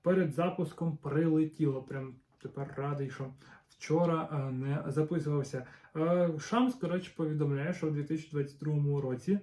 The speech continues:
міжсезоннічка, літочко, нагадаю, в дві тисячі двадцять другому році, для контексту, е, м, йдеться про обмін, е, потенційний, який зірвався між Бостоном та Брукліном. Отже,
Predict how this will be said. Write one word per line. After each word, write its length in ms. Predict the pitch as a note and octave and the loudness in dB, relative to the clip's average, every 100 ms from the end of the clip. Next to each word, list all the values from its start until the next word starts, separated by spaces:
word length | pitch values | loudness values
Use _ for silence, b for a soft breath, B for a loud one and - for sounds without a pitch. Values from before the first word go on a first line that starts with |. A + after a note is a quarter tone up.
| - | 2
міжсезоннічка, 960 | D3+ - D3 C3 B2 B2+ D3 - G3+ - - | 0 0 -2 -2 -6 -6 -6 -4 -6 -6 -8
літочко, 560 | B2+ B2 C#3 C3+ E3 D#3+ B B | -6 -6 -6 -2 -4 -4 B B
нагадаю, 380 | D3+ C#3 C#3+ B2+ | -2 0 2 0
в 40 | |
дві 100 | B2+ | -2
тисячі 240 | B2+ F3+ D3 | -2 0 0
двадцять 200 | D3 C3+ | 0 0
другому 340 | C#3 C#3+ C#3+ | 0 0 0
році, 320 | B2+ B2 - C#3+ | -4 -8 -12 -6
для 140 | D3 D3+ | -2 0
контексту, 640 | C#3+ B2+ A#2+ - - D3 B B B - | -2 -6 -10 -14 -14 -16 B B B -4
е, 40 | |
м, 800 | D3 C3+ B2+ - E3+ F3 - - D#3 | -2 -2 -4 -8 -4 -4 -6 -8 -4
йдеться 540 | E3 A#3+ A#3+ G3+ F#3 - D3+ D#3 - - | 6 6 8 4 2 -2 -12 -12 -12 -4
про 240 | D#3+ F3+ | 0 2
обмін, 680 | G3+ F3 G3 G3 G3 G3 F#3+ | 2 2 4 6 6 4 2
е, 260 | D#3+ D3+ D3 | 0 -2 -2
потенційний, 800 | F3+ F3 D#3+ - D3+ D3 G3+ A3+ | -2 0 0 0 -2 0 0 -2
який 320 | D#3+ C#3+ E3+ | -4 -2 -2
зірвався 580 | C#3+ C#3+ C#3 D3 E3+ F#3 | 0 0 0 -2 -4 -2
між 220 | D#3+ D3 | -2 -2
Бостоном 600 | C3 C#3 - - E3 D3+ | -2 0 -2 -2 -4 -2
та 100 | D3 | 0
Брукліном. 500 | C#3 C#3 A#2+ - - B B B B D#3+ | -2 -2 -6 -10 -14 B B B B 0
Отже, 300 | D3+ - | 0 0